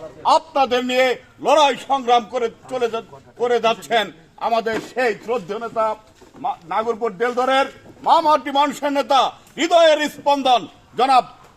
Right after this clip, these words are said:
রবিউল আলম লাবলু, যিনি ঢাকা বিশ্ববিদ্যালয়ে এই দলকে উজ্জীবিত করার জন্য, জাতীয়তাবাদী ছাত্র দলকে প্রতিষ্ঠিত করার জন্য, জাতীয়তাবাদী ছাত্র দলের আদর্শকে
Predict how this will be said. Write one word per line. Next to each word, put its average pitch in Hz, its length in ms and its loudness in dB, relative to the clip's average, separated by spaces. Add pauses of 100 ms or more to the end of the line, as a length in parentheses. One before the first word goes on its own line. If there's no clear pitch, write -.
(120)
রবিউল 262 340 2
আলম 240 200 4
লাবলু, 233 280 4 (400)
যিনি 240 200 -4 (140)
ঢাকা 240 260 4 (140)
বিশ্ববিদ্যালয়ে 262 680 0 (1600)
এই 294 200 4 (180)
দলকে 294 400 4 (800)
উজ্জীবিত 330 480 -2
করার 285 280 4
জন্য, 269 160 0 (1000)
জাতীয়তাবাদী 320 680 2
ছাত্র 285 240 -2 (100)
দলকে 269 280 -2
প্রতিষ্ঠিত 247 400 -8 (100)
করার 240 280 2
জন্য, 220 160 0 (960)
জাতীয়তাবাদী 330 580 2 (120)
ছাত্র 339 280 0 (140)
দলের 330 280 6 (600)
আদর্শকে 311 540 2